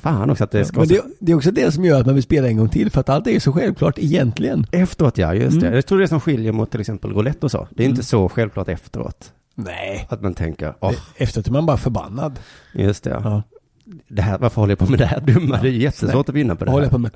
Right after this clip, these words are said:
Speaker 2: jävla kasinostugan och skit? Nej. <laughs> Nej. Ja, förlåt.
Speaker 1: Nej, och sen så också så har jag ju visat att det är omöjligt att vinna på såna här fyrlingar då, att man ska sätta fyra matcher i rad. Så
Speaker 2: Mm.
Speaker 1: därför har jag gått ner till dubblingar istället.
Speaker 2: Och det är det enklaste att vinna på.
Speaker 1: Det enklaste är ju änklingar.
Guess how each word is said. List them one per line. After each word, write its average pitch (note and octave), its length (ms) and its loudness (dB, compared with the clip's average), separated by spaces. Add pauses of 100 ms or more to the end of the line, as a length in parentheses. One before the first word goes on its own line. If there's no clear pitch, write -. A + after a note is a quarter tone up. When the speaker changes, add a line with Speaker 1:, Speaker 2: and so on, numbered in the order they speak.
(140)
Speaker 2:
jävla A#2 400 -6 (400)
kasinostugan A2+ 1120 -10
och G#2 100 -18
skit? - 300 -14
Nej. C#3+ 300 -10 (240)
<laughs> E3 140 0 (100)
Nej. D#3+ 220 2 (600)
Ja, - 160 2 (180)
förlåt. E3+ 200 2
Speaker 1:
Nej, D3 220 4
och - 120 2
sen F#3+ 180 4
så G3 100 2
också - 180 -4
så D3+ 80 0
har D#3 140 4
jag D3+ 100 4
ju D3+ 60 4
visat C#3+ 280 2
att C3+ 80 -2
det D#3 80 0
är D#3+ 40 -4
omöjligt C#3+ 340 4
att B2+ 60 -4
vinna C#3+ 220 2
på - 60 -6
såna C#3+ 100 -2
här - 80 -4
fyrlingar D3+ 520 4
då, G2+ 100 4
att E2+ 100 -2
man F#2 100 -6
ska G2 80 -8
sätta G2+ 140 -8
fyra G#2+ 200 -2
matcher F#2+ 240 -4
i - 40 0
rad. E2+ 240 0 (100)
Så - 60 -4 (100)
Speaker 2:
Mm. A#2 120 4
Speaker 1:
därför B2 300 2
har A#2+ 40 0
jag - 20 -
gått A#2+ 80 -2
ner A2 80 -2
till G2+ 140 -6
dubblingar A#2+ 500 2
istället. A2 380 -6 (200)
Speaker 2:
Och B2+ 120 -2
det C3+ 100 4
är E3+ 100 6
det C#3+ 60 4
enklaste A2+ 360 0
att C3+ 60 4
vinna A2+ 180 -2
på. - 180 -6
Speaker 1:
Det C3+ 180 2
enklaste C3+ 320 0
är D3 40 4
ju C#3+ 140 2
änklingar. F#2+ 460 -4